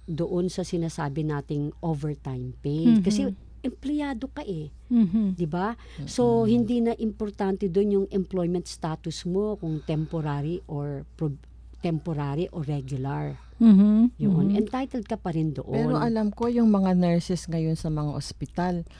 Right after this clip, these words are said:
Speaker 3: nagte-training sila, sila pa ang nagbabayad ng
Speaker 1: Ah,
Speaker 3: training nila.
Speaker 1: baka ang sinasabi nyo nga kasi
Speaker 3: Alam ko yan, kasi na-, nagsasabi sa akin yung mga nurse-, nurses eh.
Speaker 1: Oh, ah, ganito,
Speaker 3: Mm-mm.
Speaker 1: kaya nga,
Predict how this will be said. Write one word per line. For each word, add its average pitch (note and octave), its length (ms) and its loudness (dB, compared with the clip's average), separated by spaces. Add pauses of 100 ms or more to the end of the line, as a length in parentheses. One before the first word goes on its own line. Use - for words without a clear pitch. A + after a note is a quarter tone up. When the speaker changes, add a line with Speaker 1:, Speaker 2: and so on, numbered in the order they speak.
(220)
Speaker 3:
nagte-training F3 720 -2
sila, E3 320 -2
sila E3+ 280 -2
pa C#3+ 160 0
ang E3 120 4
nagbabayad C3+ 920 0 (920)
ng - 20 2
Speaker 1:
Ah, B3+ 380 8
Speaker 3:
training F3+ 480 6 (100)
nila. E3+ 300 2
Speaker 1:
baka E4+ 300 2 (100)
ang D#4+ 120 4
sinasabi C4+ 760 0
nyo B3 240 4
nga G#3+ 180 2
kasi G3 300 2
Speaker 3:
Alam E3 180 6
ko E3+ 140 4
yan, C4 260 2
kasi A#3+ 240 -4
na-, A#3+ 220 0
nagsasabi G#3 600 -6
sa G3 200 -6
akin G#3 280 -4
yung G3+ 120 -4
mga F#3+ 220 -4
nurse-, F#3 520 -4
nurses F3+ 600 -10
eh. D#3 160 -10 (120)
Speaker 1:
Oh, G#3+ 200 10 (180)
ah, D#4 100 8
ganito, B3 600 10
Speaker 3:
Mm-mm. F#3 100 -6
Speaker 1:
kaya D4+ 260 10
nga, A3+ 160 10